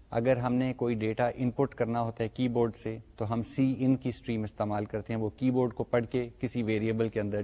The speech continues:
ڈیٹا اسٹور کر لیتا ہے۔ اگر ہم نے ڈیٹا آؤٹ پٹ ڈسپلے کرنا ہے اسکرین کے اوپر تو ہم سی آؤٹ کی مدد لیتے رہے ہیں۔ وہ دروازے کا مطلب ایگزامپل کیا بنتا ہے؟ Think of it this way۔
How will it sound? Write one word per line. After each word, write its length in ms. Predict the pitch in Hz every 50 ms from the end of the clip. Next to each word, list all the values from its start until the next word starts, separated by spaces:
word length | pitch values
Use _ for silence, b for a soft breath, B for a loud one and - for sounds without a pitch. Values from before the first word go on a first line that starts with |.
| 101
ڈیٹا 180 | 107 104 - 104
اسٹور 280 | 98 - - 107 104 98 -
کر 120 | - 104
لیتا 360 | 101 101 101 95 - 101 95
ہے۔ 60 | 92 98 - b b b b b b b b b b b b
اگر 240 | - 123 123 135 127
ہم 120 | 131 131
نے 140 | 127 127 131
ڈیٹا 300 | 120 113 110 107 - 127
آؤٹ 280 | 117 110 117 117 110 -
پٹ 180 | 135 120 110
ڈسپلے 340 | 113 107 - - 127 131 135
کرنا 280 | - - 120 117 117 113
ہے 60 | 117
اسکرین 380 | 113 - - - 127 127 127 120
کے 100 | - 120
اوپر 300 | 113 107 - - 104 107 - b b b b b b
تو 100 | - 117
ہم 80 | 113 113
سی 220 | - - 123 120 113
آؤٹ 160 | 120 117 -
کی 100 | - 135
مدد 320 | 117 113 104 107 110 104
لیتے 300 | 104 101 98 - - 104
رہے 120 | 101 101 98
ہیں۔ 140 | 98 101 95 - - - - b b b b b b b b b b b b b b b - - - - - - - - - -
وہ 140 | 131 165 180
دروازے 640 | 151 123 123 110 104 110 110 123 123 147 160 151 143 131 - - -
کا 240 | 135 123 123 117 - -
مطلب 300 | 120 113 - 120 120 113 113
ایگزامپل 480 | 120 107 98 107 113 110 104 - 120
کیا 180 | 110 - 123 110
بنتا 400 | 101 92 92 92 - - 92 87
ہے؟ 80 | 87 90 - - - - - - - - - - -
Think 140 | 151 143 156
of 140 | 147 - 143
it 120 | 120 120
this 140 | 113 107 - - -
way۔ 80 | 85